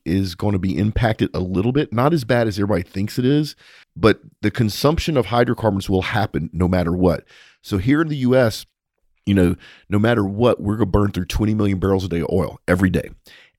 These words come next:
And if we drive the prices up of American hydrocarbons, that twenty million barrel need is gonna come from somewhere, most probably the Middle East and Russia. So we will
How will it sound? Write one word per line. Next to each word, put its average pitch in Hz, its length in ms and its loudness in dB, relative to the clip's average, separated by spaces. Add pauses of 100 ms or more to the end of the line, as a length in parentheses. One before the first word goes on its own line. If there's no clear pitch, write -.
And 92 220 0
if - 160 -6
we 107 120 0
drive 117 300 2
the 101 80 -2
prices 113 560 0
up 110 180 2
of 80 140 -4
American 101 460 0
hydrocarbons, 139 680 0
that 101 220 0
twenty 120 260 0
million 110 300 0
barrel 101 260 2
need 104 380 -2
is - 80 -14
gonna 104 100 -2
come 90 180 -4
from 110 140 -8
somewhere, 78 380 -2
most 95 240 -4
probably 98 240 0
the 98 60 -6
Middle 98 280 -2
East 98 220 -6
and 92 200 -2
Russia. - 320 0 (680)
So 107 540 2 (220)
we 113 260 0
will 110 400 2